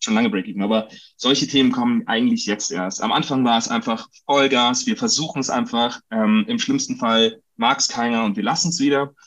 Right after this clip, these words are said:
Und jetzt hat es schon a-, andere, einfach andere Dimensionen. Und, ähm, ich glaub, was auf jeden Fall auch so ein bisschen, ja, unser, unser Ding ist, wir haben wahnsinnig viel Spaß daran. Wir haben Spaß am Arbeiten, wir haben Spaß daran, etwas aufzubauen.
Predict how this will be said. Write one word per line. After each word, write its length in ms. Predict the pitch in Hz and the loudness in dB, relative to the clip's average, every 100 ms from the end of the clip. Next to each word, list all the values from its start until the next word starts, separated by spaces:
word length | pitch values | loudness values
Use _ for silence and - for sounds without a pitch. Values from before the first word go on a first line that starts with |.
| _ - | _ -12
Und 140 | 113 117 | 0 2
jetzt 220 | 131 139 | 2 0
hat 120 | 131 | 0
es 120 | 123 | 0
schon 360 | 135 120 113 95 | 2 2 0 -4
a-, 140 | 85 | -8
andere, 680 | - - 135 131 120 120 117 _ _ _ _ _ | -6 0 4 4 4 0 -2 _ _ _ _ _
einfach 220 | - 131 - | -4 -2 2
andere 400 | 127 117 117 113 | 4 4 4 2
Dimensionen. 840 | 113 113 104 120 175 202 226 - _ _ _ _ _ _ _ _ _ | 2 2 2 0 2 2 0 -4 _ _ _ _ _ _ _ _ _
Und, 420 | 120 120 117 113 | -4 -2 -2 -2
ähm, 580 | 117 113 113 113 113 117 | 0 2 2 2 0 -4
ich 80 | - | -2
glaub, 240 | 147 147 - | -2 -2 -6
was 200 | 127 - | -6 -4
auf 160 | 117 127 | -4 -4
jeden 120 | 139 | 0
Fall 120 | 139 | 2
auch 80 | 127 | 2
so 100 | 127 | 0
ein 60 | 117 | -4
bisschen, 680 | 127 - 120 117 113 110 - _ _ _ | -4 -2 0 2 0 -2 -8 _ _ _
ja, 220 | 104 110 | -4 -2
unser, 260 | 120 113 110 - | 0 -2 -4 -6
unser 240 | 120 113 | -6 -6
Ding 400 | - - 131 127 | -8 -2 2 2
ist, 160 | 123 - | 0 -2
wir 80 | 110 | -2
haben 260 | 120 107 | 0 0
wahnsinnig 360 | 110 131 120 226 | 2 0 -2 -4
viel 100 | - | -6
Spaß 340 | - 139 160 | -2 0 0
daran. 420 | 165 160 170 190 _ - - - _ _ | -2 -2 -2 -6 _ -20 -20 -20 _ _
Wir 100 | 110 | -2
haben 80 | 113 | 0
Spaß 400 | - 123 139 - | 2 0 0 -2
am 360 | 113 110 110 | 0 2 2
Arbeiten, 540 | 113 139 170 165 160 143 | 2 0 2 -2 -4 -4
wir 80 | 113 | -2
haben 100 | 113 | -2
Spaß 460 | - 113 123 - | 0 0 0 -2
daran, 320 | 113 107 107 | -2 0 0
etwas 240 | - - - | 0 -6 0
aufzubauen. 760 | 143 170 151 139 139 143 143 | 0 0 -4 0 0 0 -6